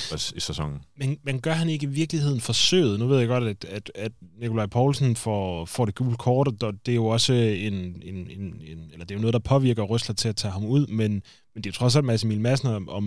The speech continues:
Speaker 2: og Michael Andersen, der kommer ind. Altså, så, så med, med de to udskiftninger, så sad jeg der i hvert fald med en forhåbning om, okay, det virker faktisk som om, at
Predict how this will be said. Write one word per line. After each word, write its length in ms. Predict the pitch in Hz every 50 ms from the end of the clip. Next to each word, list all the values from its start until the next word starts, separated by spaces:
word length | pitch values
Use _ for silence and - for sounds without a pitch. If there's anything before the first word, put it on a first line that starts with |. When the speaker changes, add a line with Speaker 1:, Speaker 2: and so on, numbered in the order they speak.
| 98
Speaker 2:
og 140 | - 110 110
Michael 240 | 110 104 - 113 101
Andersen, 320 | 98 113 135 131 - 117
der 60 | 110
kommer 240 | 101 - 110 101 101 -
ind. 160 | - 160 180 - - - - - - _ _ -
Altså, 200 | 123 107 110 104
så, 260 | - 117 117 113 95 73
så 280 | - - 123 110 104
med, 220 | 95 98 107 113 110
med 180 | 104 104 113 107
de 120 | 117 147
to 200 | 143 - 170 147
udskiftninger, 480 | 123 120 127 - - 123 110 107 95 95
så 120 | - 143
sad 160 | 127 - 147
jeg 120 | 131 120 135
der 60 | 143
i 20 |
hvert 140 | 120 107 101
fald 120 | - 117
med 80 | 110 107
en 80 | 98 95
forhåbning 380 | - 110 131 147 123 110 107
om, 140 | 104 104 107 - - - - - - - -
okay, 200 | - 131 - 135
det 180 | 113 - 131 127
virker 180 | 139 151 143 139
faktisk 440 | 123 - 120 117 - - 113 -
som 200 | - - 120 117
om, 220 | 113 117 117 123 120 -
at 280 | 113 110 - - -